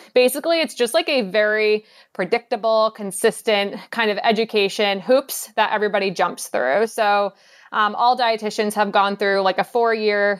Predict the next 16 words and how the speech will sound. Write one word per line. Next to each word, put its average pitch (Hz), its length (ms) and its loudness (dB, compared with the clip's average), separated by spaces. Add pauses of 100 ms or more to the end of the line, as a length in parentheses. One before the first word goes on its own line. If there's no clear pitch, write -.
(120)
degree, 196 540 2
um, 196 420 0
undergrad 190 560 0
in 190 160 -6
nutrition, 208 760 -2
um, 185 580 -2 (100)
accredited 208 640 0
by 180 420 0
the 196 60 -4
Dietetics 185 600 -2
Association 185 840 -6
of 185 400 0
the 185 80 -6
U 175 160 0
S, 185 200 2
essentially, 254 600 0